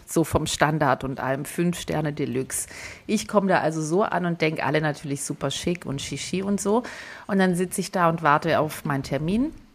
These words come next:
Und um mich herum laufen die ganze Zeit irgendwelche Typen rum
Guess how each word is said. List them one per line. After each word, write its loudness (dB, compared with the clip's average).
Und 4
um 2
mich 2
herum 2
laufen 0
die -4
ganze -4
Zeit -2
irgendwelche 0
Typen -2
rum 4